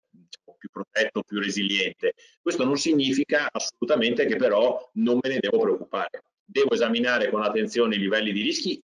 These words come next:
e i possibili rischi che ci sono, eh,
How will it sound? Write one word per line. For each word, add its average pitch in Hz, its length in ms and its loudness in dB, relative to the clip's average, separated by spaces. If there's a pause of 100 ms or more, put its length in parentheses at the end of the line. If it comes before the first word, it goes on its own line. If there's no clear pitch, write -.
(120)
e 139 160 2
i 110 120 0
possibili 110 540 0
rischi 123 280 -2
che 117 140 -4
ci 104 100 -4
sono, 110 540 0 (180)
eh, 90 140 -6